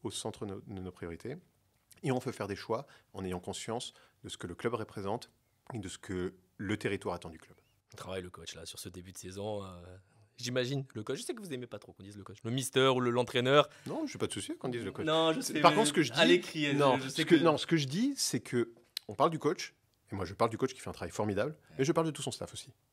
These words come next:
Speaker 1: Et c'est, et l'intelligence collective, ça passe aussi par ça. Donc, c'est-à-dire qu'il y a le coach, il y a ses adjoints,
Speaker 2: Gros
Speaker 1: il y a tout
Speaker 2: staff
Speaker 1: ça.
Speaker 2: aussi, que vous,
Speaker 1: Exactement,
Speaker 2: vous
Speaker 1: il y a,
Speaker 2: voyez.
Speaker 1: il y a, on a de vingt, vingt-cinq personnes qui font partie du staff aujourd'hui. Donc le coach fait un travail formidable,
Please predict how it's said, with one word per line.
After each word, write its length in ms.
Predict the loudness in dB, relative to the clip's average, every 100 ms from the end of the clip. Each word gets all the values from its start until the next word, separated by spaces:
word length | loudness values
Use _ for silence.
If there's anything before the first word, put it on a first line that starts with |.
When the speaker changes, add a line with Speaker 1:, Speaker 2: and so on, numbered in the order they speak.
| _ -2
Speaker 1:
Et 40 |
c'est, 160 | -2 0
et 80 |
l'intelligence 400 | 2 4 2 0
collective, 280 | -2 -4 -4
ça 120 | -4
passe 240 | -2 -2 -4
aussi 160 | -4
par 100 | -4
ça. 120 | -4 -12
Donc, 180 | -14 -20 -16 -10
c'est-à-dire 180 | -4
qu'il 80 | 0
y 20 |
a 0 |
le 80 | 0
coach, 420 | 2 0 0 0
il 40 | -2
y 20 |
a 340 | 0 0 -2
ses 220 | -4 -4 -4
adjoints, 460 | -4 -2 0 2
Speaker 2:
Gros 80 | 4
Speaker 1:
il 80 | 2
y 20 |
a 60 | 2
tout 100 | 2
Speaker 2:
staff 140 | 2
Speaker 1:
ça. 60 | 0
Speaker 2:
aussi, 180 | -8 -10
que 60 |
vous, 140 | -6 -4
Speaker 1:
Exactement, 640 | -4 0 2 4 6 6
Speaker 2:
vous 60 | 6
Speaker 1:
il 40 |
y 40 | 4
a, 20 |
Speaker 2:
voyez. 120 | 4
Speaker 1:
il 40 | 4
y 60 |
a, 120 | 2
on 120 | 4 2
a 80 |
de 80 | 2
vingt, 240 | 2 4 4
vingt-cinq 320 | 2 -2 -6
personnes 320 | -4 -4 -6
qui 80 | -6
font 100 | -6
partie 240 | -6 -8
du 80 | -10
staff 220 | -8 -6
aujourd'hui. 280 | -2 0 0
Donc 140 | 0
le 60 | 0
coach 160 | -2 -2
fait 100 | -6
un 60 |
travail 240 | -4 -6 -6
formidable, 680 | 4 6 6 4 2 0